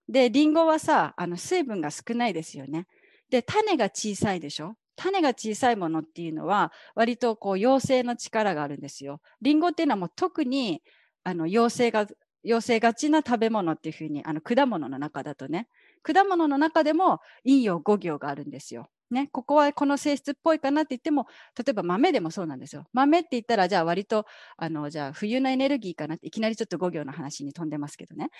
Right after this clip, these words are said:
<laughs> あの、でもね、やっぱ、海藻でも豆でも穀物でも五行があるのね。何がち、何がち、ちょっと陰性がち、ちょっと陽性がち、いろいろあるのね。で、リンゴは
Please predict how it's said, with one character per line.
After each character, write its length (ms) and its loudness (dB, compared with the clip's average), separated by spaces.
<laughs> 140 -8
あ 60 -2
の、 80 -6
で 100 6
も 120 0
ね、 80 0
や 80 0
っ 40 -2
ぱ、 120 -2
海 280 2
藻 220 2
で 140 2
も 340 0
豆 320 0
で 100 2
も 360 -4
穀 260 -4
物 260 0
で 140 -6
も 340 -4
五 180 4
行 220 -2
が 100 -6
あ 60 -4
る 100 -12
の 120 -18
ね。 220 -2
何 320 -2
が 140 0
ち、 140 -8
何 260 -6
が 100 -6
ち、 260 -10
ち 100 -8
ょ 40 -2
っ 20 -20
と 120 -6
陰 180 -8
性 220 -6
が 100 -4
ち、 140 -18
ち 100 -6
ょ 20 -4
っ 40 -10
と 100 -8
陽 160 -4
性 180 -10
が 100 -10
ち、 120 -18
い 100 -10
ろ 140 2
い 40 0
ろ 100 -2
あ 60 -4
る 100 -16
の 100 -18
ね。 180 -12
で、 80 0
リ 140 2
ン 120 0
ゴ 160 0
は 260 2